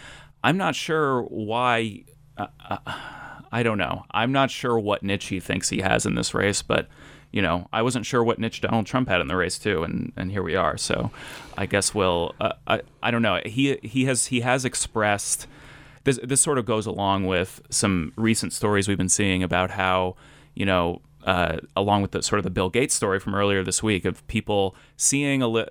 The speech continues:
especially billionaires, seeing Elizabeth Warren rising in the polls and Bernie Sanders continuing to do well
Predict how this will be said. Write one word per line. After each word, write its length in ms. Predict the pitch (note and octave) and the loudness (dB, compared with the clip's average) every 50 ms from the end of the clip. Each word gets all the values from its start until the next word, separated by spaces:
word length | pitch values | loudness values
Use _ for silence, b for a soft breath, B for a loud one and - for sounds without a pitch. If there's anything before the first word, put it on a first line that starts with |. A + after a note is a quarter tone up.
| - - | -10 -10
especially 380 | - A#2+ - - B2+ - - A#2 | -6 -2 0 0 0 0 -2 -4
billionaires, 560 | A2 - C3 C3 A#2 G#2 F#2+ F2 E2+ F#2 F#2+ - | 0 2 2 2 2 2 0 0 0 0 0 -2
seeing 340 | - - B2+ C3+ B2+ A#2+ | 0 0 0 2 2 2
Elizabeth 400 | A#2+ A2+ A#2 A2 A2+ G#2+ G#2+ - | 2 0 0 -2 -2 -4 -4 -4
Warren 280 | - G#2 G2+ G2 G2 F#2+ | -2 0 0 0 0 2
rising 340 | F#2+ G2 G2 G2 - G#2 G2+ | 2 2 2 2 2 0 0
in 80 | G2+ | 0
the 60 | F#2+ F#2+ | 0 -2
polls 380 | - - F#2 F#2 F2+ F#2 F2+ F#2 | 0 0 2 2 2 2 0 -2
and 100 | F#2 F2+ | -2 0
Bernie 240 | - G2 F#2+ G2 | 2 2 2 2
Sanders 380 | G2+ - G2 G2 F#2+ F#2 F#2 - | 2 2 2 2 2 0 -2 -2
continuing 400 | - G#2 - G#2 G2 F#2+ F#2+ G2 | -6 -2 0 0 2 2 0 0
to 80 | F2+ G2 | -2 0
do 180 | F#2+ G2 F#2+ | 0 0 0
well 380 | F#2 F#2+ F#2+ G2 F#2+ F#2+ F#2 | 2 2 2 2 2 0 -2